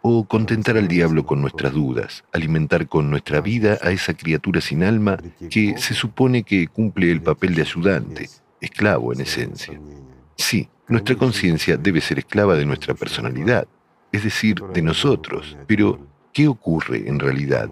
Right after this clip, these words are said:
amigos míos? Este esclavo se ha convertido en nuestro amo. El mundo se ha vuelto patas para arriba.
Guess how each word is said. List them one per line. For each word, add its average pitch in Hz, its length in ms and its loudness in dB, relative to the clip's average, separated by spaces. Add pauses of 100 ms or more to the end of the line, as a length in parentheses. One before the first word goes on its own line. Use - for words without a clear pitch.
(120)
amigos 69 380 -2
míos? 95 580 0
Este 131 220 -2
esclavo 78 560 2
se - 160 0
ha - 20 2
convertido 95 520 2
en 73 100 2
nuestro 101 340 2
amo. 87 460 -2
El 139 120 2
mundo 87 460 4
se - 180 0
ha 123 40 4
vuelto 82 400 2
patas - 220 -4
para - 200 0
arriba. 76 420 -2